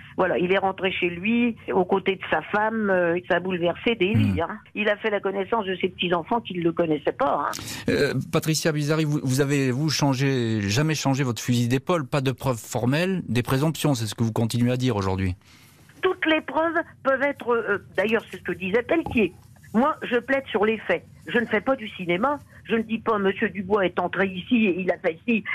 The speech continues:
Speaker 1: elle voulait pas, il a fait ça. » Moi,
Speaker 2: Hmm.
Speaker 1: je, sur les faits, Monsieur Dubois est très, est absent sur la, de, de la scène du crime. Euh, euh, dans, dans les mains de Madame Descaves, il y a un long cheveu blond avec bulbe. Eh ben, il a été détruit à l'analyse, dites donc.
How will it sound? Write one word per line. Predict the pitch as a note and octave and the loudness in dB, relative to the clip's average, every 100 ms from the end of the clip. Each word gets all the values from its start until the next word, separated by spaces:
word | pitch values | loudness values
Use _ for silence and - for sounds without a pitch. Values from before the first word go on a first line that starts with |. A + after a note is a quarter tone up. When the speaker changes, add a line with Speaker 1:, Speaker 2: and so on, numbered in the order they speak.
| - | -2
Speaker 1:
elle | G3+ | -2
voulait | F#3 G#3+ F3+ | 0 2 2
pas, | F3 A#3 G#3 | 0 0 0
il | F3+ | -2
a | D#3+ | -4
fait | - G#3+ - | -2 -4 0
ça. » | D#4 - - - - | -2 -2 -18 -20 -4
Moi, | G#3 G#3+ | 2 4
Speaker 2:
Hmm. | |
Speaker 1:
je, | G#3+ B3 B3 - - | 4 0 -4 -10 -2
sur | A#3+ | 0
les | B3 G#3+ | 0 -2
faits, | E3+ D#3+ - - | -2 -2 -4 -10
Monsieur | F#3+ G#3 G3+ | -4 -2 -2
Dubois | F#3 F#3+ A#3 A#3 - | -2 2 2 2 0
est | C#4 | -4
très, | - A3+ - | -2 -2 -2
est | F#3+ | 0
absent | A3 - C4 A#3+ | -2 -2 -4 -4
sur | G#3 | 0
la, | G3+ F#3+ | 0 0
de, | - F#3+ G3 F#3+ | -4 -2 -2 0
de | G3 | 2
la | G3 | 2
scène | G3 G3+ G3 | 0 -4 -4
du | |
crime. | A3+ B3 B3+ B3+ - - - - | -4 -2 0 -2 -4 -18 -12 0
Euh, | |
euh, | G3+ F3 G3+ F3+ F3 - - | 2 2 2 0 0 -8 -4
dans, | A3 C4 C4+ - | -2 0 -2 -2
dans | C4+ | -2
les | C4+ C#4 | 2 2
mains | C4+ C4 A#3 | 2 0 0
de | F#3 | -2
Madame | G3+ G3+ G#3 | 0 0 0
Descaves, | G#3+ A3 A3+ F#3 D#3+ | -2 0 0 0 0
il | |
y | F#3+ | 0
a | |
un | G3 | 0
long | G3+ C#4 C#4 | 0 0 -2
cheveu | - A#3 A3+ | -4 0 0
blond | A3 A3 E3 - - | 0 -2 -4 -10 -6
avec | G3+ G#3 A#3+ A#3 | -2 0 0 -2
bulbe. | B3 C4 A3+ A#3+ - - - - | 0 0 2 -2 -4 -14 -20 -2
Eh | B3 | 0
ben, | B3+ | 2
il | C#4 C4+ | 2 0
a | C4+ | 0
été | C4+ C4 | -2 0
détruit | C4 C4 C4+ | 0 0 2
à | C4 | 2
l'analyse, | C4 C4 C4+ B3 A3 G3+ | 2 0 0 -2 -6 -8
dites | G#3 - | -14 -4
donc. | G3 G3 | -2 -2